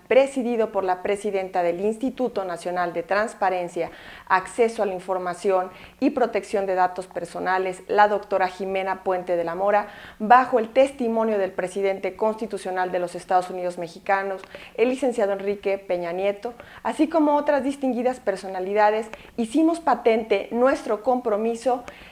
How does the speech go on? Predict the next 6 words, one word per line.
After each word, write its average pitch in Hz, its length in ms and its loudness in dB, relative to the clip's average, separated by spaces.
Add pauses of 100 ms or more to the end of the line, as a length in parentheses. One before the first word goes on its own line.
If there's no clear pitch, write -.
(100)
de 247 380 8
hacer 220 480 2
las 202 220 2
siguientes 190 600 -2
acciones: 165 600 -8 (400)
integrar 214 760 4